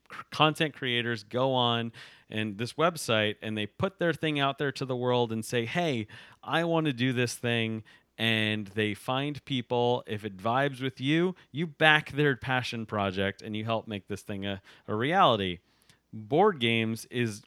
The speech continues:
one of the largest, if not the largest segment of Kickstarter. It's bringing in a ridiculous amount of money, and several of the Kickstarters we're about to talk about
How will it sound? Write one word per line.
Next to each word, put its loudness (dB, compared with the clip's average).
one 2
of -2
the 2
largest, 4
if -4
not -4
the -4
largest 0
segment 0
of 2
Kickstarter. -4
It's -2
bringing 0
in 2
a 2
ridiculous -2
amount -2
of -4
money, -2
and -8
several 0
of -4
the -4
Kickstarters -2
we're 0
about 0
to -14
talk -2
about 0